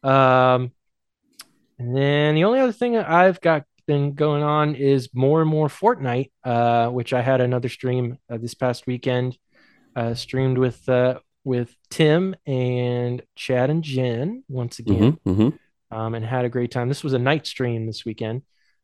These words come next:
Speaker 1: uh, and had a lot of fun with that. Um, so I'm, I'm keeping the Fortnite train going.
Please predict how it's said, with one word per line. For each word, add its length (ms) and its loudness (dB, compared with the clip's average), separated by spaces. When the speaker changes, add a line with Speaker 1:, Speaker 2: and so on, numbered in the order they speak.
Speaker 1:
uh, 340 -4
and 80 -10
had 140 -6
a 60 -4
lot 240 -2
of 60 -8
fun 220 -6
with 140 -8
that. 460 -2
Um, 360 -6
so 540 0
I'm, 260 0
I'm 180 2
keeping 300 2
the 60 2
Fortnite 520 0
train 360 -2
going. 340 0